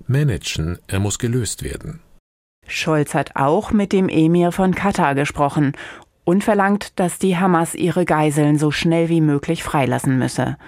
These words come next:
Speaker 2: Dazu meint der Kölner Stadtanzeiger, die Bundesregierung muss konsequenter sein.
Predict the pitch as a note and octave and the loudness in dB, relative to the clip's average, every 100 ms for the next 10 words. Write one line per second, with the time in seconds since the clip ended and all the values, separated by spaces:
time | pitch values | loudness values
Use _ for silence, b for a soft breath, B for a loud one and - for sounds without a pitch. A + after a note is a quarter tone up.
0 | B B B - D3 D3 - D#3 D3 D3 | B B B -4 -2 -2 0 0 2 2
1 | D3 C#3+ D3 - D#3 C#3 C3 G3 G3+ C3 | 0 0 0 0 0 0 0 -2 0 -2
2 | C#3+ C3 D3 G#3 - B B - D#3 - | 0 0 0 -2 -6 B B -4 -2 2
3 | F3+ G#3+ G#3+ G#3 F3 F#3 F#3+ F#3 D#3 D#3+ | 2 2 0 0 2 2 2 2 4 2
4 | - - G3 G3 G#3 - D3+ C3+ G#2 B2 | -2 -2 0 0 -2 0 0 0 0 0
5 | A#2 A#2 | 0 -4